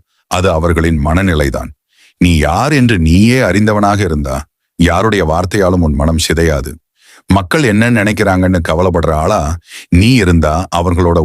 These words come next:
ஒரு சொல் கூட உன் வாழ்க்கையை ஆளும். ஆனா நீ உன்னை அறிந்தவனா,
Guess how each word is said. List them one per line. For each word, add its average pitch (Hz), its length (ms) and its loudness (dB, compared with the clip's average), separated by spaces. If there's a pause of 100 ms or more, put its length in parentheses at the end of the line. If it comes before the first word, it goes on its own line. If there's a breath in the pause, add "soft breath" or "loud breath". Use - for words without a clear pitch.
ஒரு 131 200 2
சொல் 98 280 0
கூட 80 440 0
உன் 85 160 0
வாழ்க்கையை 85 460 -2
ஆளும். 71 340 -2 (360 loud breath)
ஆனா 127 300 0
நீ 113 140 2
உன்னை 123 340 4
அறிந்தவனா, 85 560 0